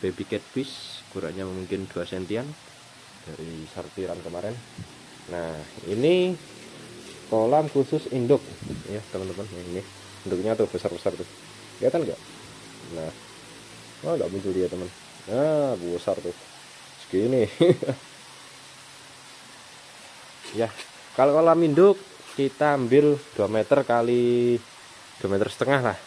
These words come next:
ketinggiannya mungkin ya, seratus senti ketinggian dari bawah ke atas sini ya, teman-teman.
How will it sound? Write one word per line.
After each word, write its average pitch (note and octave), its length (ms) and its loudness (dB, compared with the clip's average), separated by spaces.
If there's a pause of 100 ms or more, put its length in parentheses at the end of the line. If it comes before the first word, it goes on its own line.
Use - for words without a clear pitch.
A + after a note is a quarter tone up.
(100)
ketinggiannya G#2+ 640 2
mungkin C3 480 0 (1200)
ya, C#3 480 4
seratus A#2 360 0
senti A2 400 2
ketinggian F#2+ 840 0 (160)
dari F#2 240 2
bawah G2 240 6
ke F2+ 160 -2
atas F#2 240 0
sini F#2+ 240 0
ya, F2 80 0
teman-teman. F2 360 -4